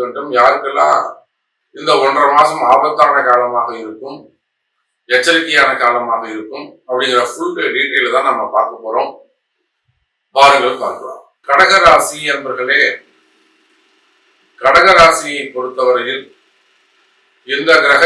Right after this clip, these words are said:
யுத்தம் ரொம்ப ரொம்ப முக்கியமானது. ரொம்ப எச்சரிக்கையாக நடந்து கொள்ள வேண்டும்.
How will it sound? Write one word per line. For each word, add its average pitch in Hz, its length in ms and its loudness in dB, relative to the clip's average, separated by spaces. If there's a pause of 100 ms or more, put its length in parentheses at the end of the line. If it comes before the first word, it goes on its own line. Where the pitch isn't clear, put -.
(120)
யுத்தம் 151 420 -8
ரொம்ப 135 180 -6 (100)
ரொம்ப 147 180 -2 (120)
முக்கியமானது. 143 800 -8 (2000)
ரொம்ப 156 220 -2 (200)
எச்சரிக்கையாக 160 720 2
நடந்து 147 300 -2
கொள்ள 151 160 -4 (100)
வேண்டும். 151 400 -12